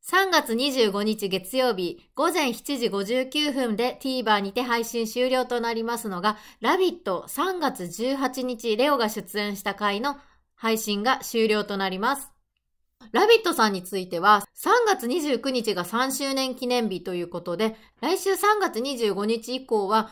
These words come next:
三周年記念ウィークということのようなので、またどこかのタイミングでレオも出演するかもしれないなと、とても楽しみにしています。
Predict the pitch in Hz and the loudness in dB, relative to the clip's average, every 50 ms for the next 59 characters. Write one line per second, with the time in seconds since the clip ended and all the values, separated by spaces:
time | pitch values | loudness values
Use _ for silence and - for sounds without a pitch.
0 | - _ - - 262 311 349 381 381 381 - 381 392 370 330 277 240 220 - - | -10 _ -10 -6 -2 -2 -2 -2 -2 -2 -2 0 0 0 0 -2 -4 -4 -4 -6
1 | - 285 339 359 359 359 349 359 370 359 330 339 - 208 190 202 196 196 190 190 | -4 -4 -2 -2 -2 -2 0 2 2 2 2 0 -2 -4 -2 -2 -4 -4 -4 -4
2 | 190 - 208 208 - 202 196 190 185 185 196 202 202 196 185 185 180 180 170 165 | -4 -6 -6 -6 -4 -4 -4 -2 -2 -2 -2 -2 -2 -2 -4 -4 -6 -6 -6 -4
3 | 202 196 196 - - - - 269 320 349 349 - 381 381 - 440 - - 302 277 | -4 -4 -6 -8 -8 -4 -4 -2 0 2 2 2 4 4 4 2 2 2 0 0
4 | 247 233 240 233 233 240 240 247 247 247 240 233 233 240 240 262 269 262 247 240 | 0 2 2 4 4 4 2 0 0 0 2 2 4 4 4 4 4 2 0 0
5 | 226 - 233 220 - 247 247 254 262 269 254 254 247 254 240 226 226 220 - 214 | -2 -2 -4 -4 -2 -2 -2 -2 0 0 0 0 0 0 -2 -2 -2 -2 -2 0
6 | 214 208 214 214 208 208 208 208 208 196 185 202 196 202 220 208 214 208 220 214 | 0 0 0 0 0 -2 -2 -4 -4 -4 -6 -4 -4 -4 -4 -4 -4 -2 -2 -2
7 | 208 214 214 - 220 208 202 190 185 185 180 - 190 185 180 180 185 196 208 214 | -2 -2 -2 -4 -4 -4 -4 -4 -6 -8 -8 -6 -6 -6 -4 -4 -2 -2 -2 -2
8 | 214 - - | -4 -6 -12